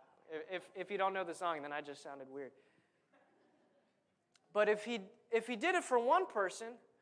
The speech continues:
why would he withhold good from you? He's not withholding it. That's not who he is. The Bible says that we shouldn't be respecters of persons. And is,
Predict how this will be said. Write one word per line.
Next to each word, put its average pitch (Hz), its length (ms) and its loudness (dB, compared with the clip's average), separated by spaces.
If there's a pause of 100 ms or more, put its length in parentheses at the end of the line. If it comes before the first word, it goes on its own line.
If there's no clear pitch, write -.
(120)
why 240 180 8
would 262 140 6
he 247 80 -2
withhold 226 480 0
good 226 180 2 (460)
from 220 160 -8
you? 254 200 -6 (120)
He's 196 180 -12
not 240 220 0
withholding 247 540 0
it. 151 80 -14 (1040)
That's 233 180 2
not 247 160 4
who 247 140 0
he 254 80 0
is. 285 240 0 (1120)
The - 80 -10
Bible 269 360 6
says 208 300 0
that 180 200 0
we 339 180 0
shouldn't 208 460 -4
be 175 300 -8
respecters 160 480 -8
of 135 100 -16
persons. 196 440 -12 (1120)
And 202 140 0
is, 196 220 -2